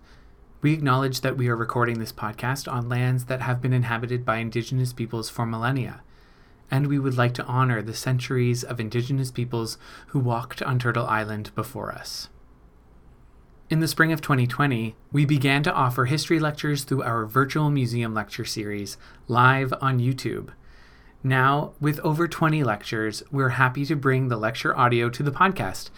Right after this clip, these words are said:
so that more people can enjoy these fascinating stories. If you want to catch the lectures in full, take a gander at our YouTube channel. You'll find us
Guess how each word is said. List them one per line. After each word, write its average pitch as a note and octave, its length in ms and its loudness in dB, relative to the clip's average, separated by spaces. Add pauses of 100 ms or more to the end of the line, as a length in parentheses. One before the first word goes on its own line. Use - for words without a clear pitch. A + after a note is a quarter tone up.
(300)
so - 160 -2
that F3 160 2
more D#3+ 300 4
people D#3 320 0
can D3+ 180 0
enjoy B2+ 420 4
these A#2 220 -2
fascinating G#2+ 640 0
stories. - 600 -4 (840)
If C3 160 -4
you C#3 60 0
want D3 160 4
to F3 40 2
catch C#3 360 -2
the C3 120 2
lectures A2+ 520 -2
in A2+ 240 -2
full, D#3+ 440 -2 (380)
take E3+ 220 0
a G#3 60 2
gander D3+ 520 0
at D3+ 140 2
our D#3+ 100 4
YouTube D3+ 380 0
channel. G2+ 420 -8 (300)
You'll C3 100 2
find B2 260 2
us C3 160 0